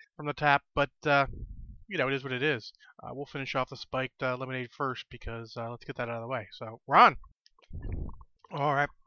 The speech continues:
Any of you guys still with us from the old co-host corner, Pain with, uh, John, uh, time? Take a look out on Facebook, Pain with, uh, John. Uh, he just announced John Con twenty eighteen. It's in October.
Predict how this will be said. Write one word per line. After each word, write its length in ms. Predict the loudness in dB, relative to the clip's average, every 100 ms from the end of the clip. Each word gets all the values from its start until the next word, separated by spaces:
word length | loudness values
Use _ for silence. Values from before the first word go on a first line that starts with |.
| 2
Any 160 | 2
of 60 | 4
you 40 | 6
guys 200 | 6 6
still 200 | 0 2
with 200 | 2 2
us 100 | 0
from 400 | 4 4 2 -6 -16 _ -20 -4
the 140 | 2
old 320 | 4 4 2
co-host 380 | 0 2 2 0
corner, 200 | -2 -2
Pain 120 | 0
with, 140 | -2 -2
uh, 160 | -4
John, 420 | 0 2 2 2 2
uh, 240 | 2 0 -4 -16 -20 -20 -6
time? 360 | 2 4 4 0
Take 200 | 0 0
a 40 | 0
look 200 | 2 6
out 240 | 6 4 _
on 300 | 0 0 -2
Facebook, 480 | 2 2 2 0 0 0
Pain 140 | -2
with, 120 | -2
uh, 180 | 0 0 0
John. 360 | 2 4 2
Uh, 260 | 0 -4 -4
he 160 | -4
just 180 | -10 -2
announced 300 | -2 -2 -6
John 380 | 0 4 4 2
Con 440 | -2 0 2 2
twenty 420 | -2 -6 -4 -2 -4
eighteen. 520 | -6 -4 -4 -4 -8 -14 _
It's 80 | 2
in 60 |
October. 600 | 2 4 2 4 4 4